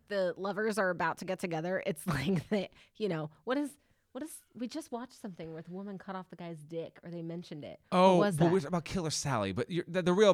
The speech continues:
Speaker 2: the,
Speaker 1: The
Speaker 2: the
Speaker 1: real thing.
Speaker 2: Bobbitt. Yeah, yeah, yeah. She cut off her husband's dick.
Speaker 1: Like, it needs to be <laughs> something like that. Like,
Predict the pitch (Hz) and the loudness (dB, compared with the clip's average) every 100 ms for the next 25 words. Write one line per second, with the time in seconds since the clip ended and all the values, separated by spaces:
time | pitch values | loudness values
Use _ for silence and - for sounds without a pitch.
0 | - 165 151 175 160 147 240 147 165 147 | 6 6 6 6 6 8 6 8 8 8
1 | 92 - 135 101 98 98 76 - _ - | 4 2 4 4 2 0 -2 -8 _ -4
2 | 90 76 - 113 95 - 90 82 78 - | -2 -4 -6 -2 -2 -2 -6 -6 -8 -10
3 | - - _ - 220 208 - 226 247 202 | -12 -14 _ -2 2 2 2 0 0 -2
4 | 202 226 - - 175 175 160 - 170 | 0 0 0 0 0 0 -2 -2 -6